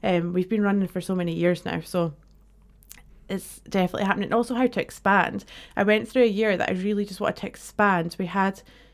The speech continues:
like, a lot, most of our customers are international customers as well. Our biggest audience is America and Australia. So that's where I co-, my core stock is I wanted to be. So I knew I wanted to, I said, like, ten stores in each country and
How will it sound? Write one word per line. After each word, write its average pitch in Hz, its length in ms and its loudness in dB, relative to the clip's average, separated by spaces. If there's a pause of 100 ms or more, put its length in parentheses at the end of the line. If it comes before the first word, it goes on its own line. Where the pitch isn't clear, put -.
(760)
like, 202 220 0
a 185 60 -2
lot, 190 400 0 (100)
most 220 320 6
of 226 80 2
our 220 80 4
customers 202 400 0
are 185 80 2
international 175 480 0
customers 180 560 -4
as 170 140 -6
well. 165 280 2 (640)
Our 208 100 2
biggest 190 360 4
audience 180 360 2
is 180 220 -6
America 175 420 2
and 185 100 -2
Australia. 180 580 0 (180)
So 202 200 2
that's 180 260 2
where 214 100 2
I 190 40 0
co-, - 220 -12
my 190 100 0
core 190 280 0
stock 180 360 0
is 170 180 -2
I 175 60 2
wanted 170 260 0
to - 100 -12
be. 185 200 -2
So 180 140 -4
I 180 40 0
knew 180 160 0
I 180 80 2
wanted 185 400 -4
to, - 60 -8
I 165 40 -6
said, 180 240 -4
like, 185 160 -6
ten 185 260 0
stores 180 380 -4
in 180 60 -6
each - 180 -10
country 175 540 -4
and 170 100 -6